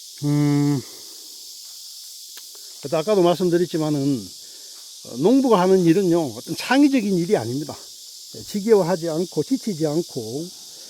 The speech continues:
어, 자주 나무 들여다보고, 그게 최선이라고 생각합니다.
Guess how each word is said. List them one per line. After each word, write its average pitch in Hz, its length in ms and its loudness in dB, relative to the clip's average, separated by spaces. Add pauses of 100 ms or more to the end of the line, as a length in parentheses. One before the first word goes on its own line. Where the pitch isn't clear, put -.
(560)
어, 127 520 -6 (100)
자주 175 280 0
나무 143 300 0
들여다보고, 135 640 -4 (840)
그게 160 320 2
최선이라고 175 560 -2
생각합니다. 127 560 -10